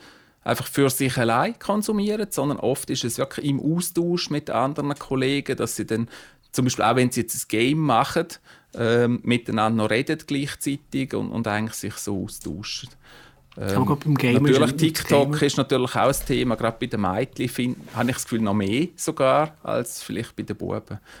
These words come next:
Speaker 1: <laughs>
Speaker 2: Und aber beim Gamen geht's ja nicht nur ums Gamen an sich, sondern du hast noch die Kommunikationsebene nebendran quasi, was zur gleichen Zeit parallel läuft.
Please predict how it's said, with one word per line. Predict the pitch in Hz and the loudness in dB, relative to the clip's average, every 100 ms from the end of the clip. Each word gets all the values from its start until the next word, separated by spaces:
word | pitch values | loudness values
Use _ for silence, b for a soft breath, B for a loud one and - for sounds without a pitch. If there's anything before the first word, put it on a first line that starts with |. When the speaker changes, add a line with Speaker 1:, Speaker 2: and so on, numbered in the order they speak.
| B | B
Speaker 1:
<laughs> | B B - _ _ _ _ - - - - - - - - | B B -14 _ _ _ _ -20 -20 -20 -18 -14 -12 -6 0
Speaker 2:
Und | 135 | 2
aber | 147 | 4
beim | 127 123 | 4 6
Gamen | 123 139 151 | 6 6 6
geht's | 135 123 | 4 2
ja | 120 | 0
nicht | 147 | 0
nur | 156 | 2
ums | 131 123 | 0 0
Gamen | 131 131 | 0 2
an | 131 | 0
sich, | 120 131 127 | 0 0 0
sondern | 135 131 | 0 0
du | 131 | 0
hast | 123 | 0
noch | |
die | 131 | -2
Kommunikationsebene | - 135 123 123 123 110 127 123 151 - - - - 135 - 135 135 | 0 2 2 2 -2 -2 2 2 2 -2 -6 -8 -2 0 2 4 6
nebendran | 127 127 135 123 127 | 4 2 0 0 0
quasi, | 131 123 117 120 | -2 -4 -2 0
was | 127 | 0
zur | 131 | 0
gleichen | 113 123 127 | -2 -2 -4
Zeit | - 123 - | -4 -4 -2
parallel | - 120 113 117 | -2 -2 -2 -4
läuft. | 113 117 131 - | -4 -4 -6 -10